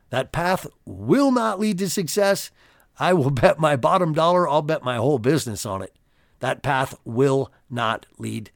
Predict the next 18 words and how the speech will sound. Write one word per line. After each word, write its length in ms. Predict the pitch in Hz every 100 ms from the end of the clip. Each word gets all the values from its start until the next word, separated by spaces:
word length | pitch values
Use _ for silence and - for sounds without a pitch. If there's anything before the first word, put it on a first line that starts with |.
| _
to 120 | -
success. 600 | 101 113 - 131 113 - - _ _ _ _ _ -
You 80 |
gotta 240 | 101 113 110
jump 260 | 101 120
ship. 360 | 123 165 170 - _ _ _ _ _
You 100 | 110
gotta 220 | 127 120
jump 280 | 98 131 143
that 220 | 160 151
fence 300 | - 147 147
and 120 | 110
become 360 | 107 110 135 139
one 160 | 139 147
of 140 | 143
those 240 | 151 143
five 380 | - 143 185 170
percenters. 680 | - 175 226 220 151 127 -